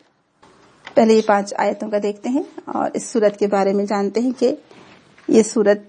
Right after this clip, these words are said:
الحمدللہ، ویسے تو ہم سبھی جانتے ہیں اس کا بیک گراؤنڈ کہ یہ پہلی وحی تھی۔ رسول اکرم صلی اللہ علیہ وسلم پر وحی کی جو شروعات ہوئی، وحی کے نزول کی،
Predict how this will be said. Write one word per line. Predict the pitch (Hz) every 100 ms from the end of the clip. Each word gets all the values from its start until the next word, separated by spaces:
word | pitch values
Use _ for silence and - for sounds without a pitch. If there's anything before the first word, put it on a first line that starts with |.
| _ _ - _ _ _ _ _ _ _ _ _ _
الحمدللہ، | 240 262 247 214 226
ویسے | 208 233
تو | 226
ہم | 220
سبھی | 226 233
جانتے | 233 196 196 233
ہیں |
اس | 214
کا | 226
بیک | 202 196
گراؤنڈ | 190 208 269 - _ - _ _
کہ | 240
یہ | 233
پہلی | 233 240 247 254
وحی | 240 214
تھی۔ | 208 294 392 _ _ _ _ _ _ _ _ _ _ _ _ _ _ _ _ _ - 233
رسول | 240 247
اکرم | 247 262 269
صلی | 277 240
اللہ | 214 214 220 226
علیہ | - 226 226
وسلم | 214 220 208 240
پر | 240 214 294 - _ _ _ _ _ _ - -
وحی | 226 233
کی | 247 226
جو |
شروعات | 226 247 208 208 214
ہوئی، | 277 381 _ _ _ _ - _ _ - _ _ - -
وحی | 233 247
کے | 240
نزول | 226 208 220
کی، | 226 294